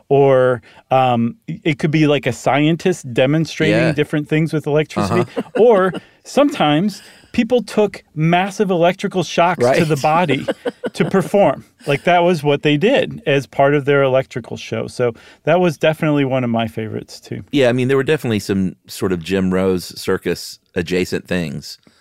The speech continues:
Speaker 1: Oh, yeah.
Speaker 2: Like sword swallowing and stuff like that. Um, but my favorite,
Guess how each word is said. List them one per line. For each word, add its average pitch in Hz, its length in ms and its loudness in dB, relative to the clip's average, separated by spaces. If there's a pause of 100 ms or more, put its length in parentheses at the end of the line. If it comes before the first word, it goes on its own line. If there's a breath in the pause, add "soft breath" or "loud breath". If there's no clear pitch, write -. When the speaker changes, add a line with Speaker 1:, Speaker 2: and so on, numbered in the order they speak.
(580 loud breath)
Speaker 1:
Oh, 131 100 2
yeah. 117 240 0
Speaker 2:
Like 95 140 -2
sword 101 260 0
swallowing 87 340 -2
and 87 80 -4
stuff - 220 -4
like 87 160 -4
that. 90 400 -2
Um, 95 400 -2
but 95 160 -2
my 117 180 0
favorite, 107 400 -2